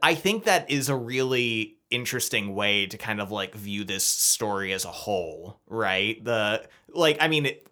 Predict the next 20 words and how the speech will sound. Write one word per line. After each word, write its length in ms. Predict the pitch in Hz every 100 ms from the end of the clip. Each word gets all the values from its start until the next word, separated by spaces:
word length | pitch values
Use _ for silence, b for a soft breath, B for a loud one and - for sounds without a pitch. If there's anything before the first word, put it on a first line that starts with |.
| -
through 380 | - 170 233 175
genre, 680 | 135 156 170 160 131 113 117
it's 220 | 123 -
kind 240 | - 120
of 120 | 110 -
commenting 680 | 107 110 110 101 - 98 87
on 280 | 95 95
morality 920 | 92 90 95 98 98 101 95 95 92 95 b b
and 180 | 92 98
good 140 | 104 95
versus 400 | 107 - 107 95
evil 320 | 98 98 101
and 100 | 95
these 140 | 92
big 300 | - 117 98
topics, 580 | - 123 139 - 85 -
but 140 | - 110
it's 140 | 104
very 320 | 113 180 190
much 580 | 120 120 113 - -